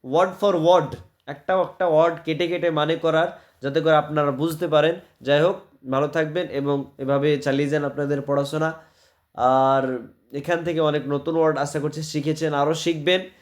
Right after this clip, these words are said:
আর ইনশাআল্লাহ আমি চেষ্টা করব ধীরে ধীরে একটু একটু করে এই যে ভিডিওগুলো করার ইনশাআল্লাহ। আহ, জানি না কতটুকু পারবো, তবে চেষ্টা চালিয়ে যাবো ইনশাআল্লাহ।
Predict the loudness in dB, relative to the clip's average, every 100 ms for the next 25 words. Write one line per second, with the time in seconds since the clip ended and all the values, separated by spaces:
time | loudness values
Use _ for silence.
0 | _ _ _ -2 -2 0 0 2 0 -2
1 | -4 -4 -2 -2 -2 -2 0 2 2 0
2 | -2 -8 _ _ _ -8 -8 -6 -6 -4
3 | -2 2 2 0 -6 _ -4 -2 0 -2
4 | 0 0 2 0 0 0 0 -4 -2 0
5 | 0 -4 -6 _ _ _ -4 2 2 4
6 | 2 2 0 -2 -2 -2 -2 0 0 0
7 | -2 -4 -6 -6 -4 -2 0 0 0 -2
8 | -2 -2 -2 -4